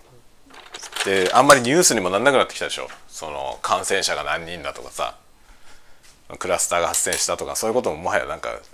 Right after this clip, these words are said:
全然話題になんなくなってきて、当たり前みたいになってきたけど、当たり前じゃないからね、全然。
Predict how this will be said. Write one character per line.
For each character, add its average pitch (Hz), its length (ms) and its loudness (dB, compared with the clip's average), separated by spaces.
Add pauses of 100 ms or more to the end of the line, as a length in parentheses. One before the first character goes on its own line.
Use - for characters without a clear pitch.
(280)
全 98 200 -6
然 107 260 0
話 92 80 2
題 110 160 6
に 113 60 -2
な 117 100 4
ん 113 40 0
な 95 60 -2
く 76 60 -6
な 73 100 -6
っ - 20 -20
て - 120 -18
き - 80 -10
て、 67 260 -6 (460)
当 80 80 -6
た 95 80 2
り 110 80 2
前 110 160 4
み 120 120 0
た 104 80 6
い 80 60 2
に 71 60 -10
な 82 80 -2
っ - 80 -10
て - 100 -8
き - 60 -14
た 60 120 -6
け 69 80 -12
ど、 65 200 -12 (1000)
当 - 100 -2
た 98 120 6
り 104 80 4
前 107 200 8
じ 104 100 8
ゃ 90 40 6
な 87 120 2
い 92 80 0
か - 120 -2
ら 55 100 -12
ね、 67 300 -6
全 69 220 -12
然。 - 140 -10